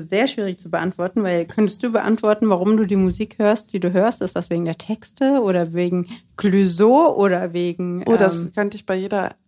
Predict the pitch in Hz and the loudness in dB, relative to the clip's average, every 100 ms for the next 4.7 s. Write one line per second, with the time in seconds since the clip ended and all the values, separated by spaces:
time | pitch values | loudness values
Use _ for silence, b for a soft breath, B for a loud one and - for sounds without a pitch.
0 | - 185 196 - 180 180 175 180 208 247 | -4 -2 -2 -4 -4 -4 0 2 4 2
1 | 190 185 180 180 175 196 202 190 - 175 | 2 2 2 4 4 4 2 -4 -8 -10
2 | - - 208 262 220 202 185 175 180 202 | -10 -4 0 0 0 -4 -2 0 0 0
3 | 190 185 185 185 185 - - - 208 - | -2 -4 -4 -8 -10 -10 -14 -6 -6 -6
4 | - 254 240 190 190 247 | -4 -2 0 0 0 0